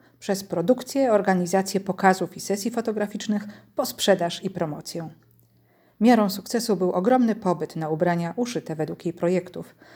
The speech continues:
a przede wszystkim fakt, że stworzyła własną, szeroko rozpoznawalną markę.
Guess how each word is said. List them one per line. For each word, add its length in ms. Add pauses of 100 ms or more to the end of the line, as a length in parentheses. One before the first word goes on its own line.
(180)
a 100
przede 360
wszystkim 400
fakt, 400 (240)
że 120
stworzyła 460
własną, 560
szeroko 460
rozpoznawalną 760
markę. 420